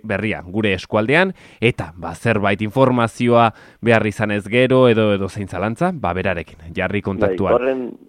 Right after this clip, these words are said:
Speaker 2: hoi, horren baitan gehitu nahiko nuke Malerrekan eta Bortzirik ere ni naizela koordinatzailea.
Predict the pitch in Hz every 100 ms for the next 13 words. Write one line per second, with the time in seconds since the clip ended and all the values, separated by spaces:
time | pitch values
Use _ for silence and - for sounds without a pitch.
0 | _ _ - 127 135 143 135 135 139 139
1 | 135 131 120 - 113 120 113 123 131 139
2 | 131 117 98 101 110 113 127 127 120 120
3 | 139 131 110 107 107 117 120 110 107 107
4 | - 123 120 120 110 110 117 117 113 104
5 | 104 98 104 101 98 90 _ - - -
6 | 120 113 110 101 107 98 92